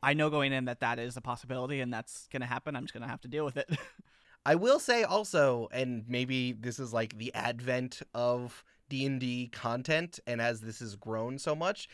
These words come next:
Speaker 2: but, like, it really is like T V and movies. Like, if I emotionally devastate you,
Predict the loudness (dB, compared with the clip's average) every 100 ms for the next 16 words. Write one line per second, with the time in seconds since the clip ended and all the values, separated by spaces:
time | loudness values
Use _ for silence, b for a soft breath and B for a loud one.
0 | B B 6 6 4 -4 -2 -2 0 -2
1 | 2 0 0 0 0 0 -2 -2 2 2
2 | 4 2 0 -2 -4 -10 -14 b 0 4
3 | 6 8 8 10 8 6 4 2 2 2
4 | 4 4 2 -2 -4 -4 -6 -4 -6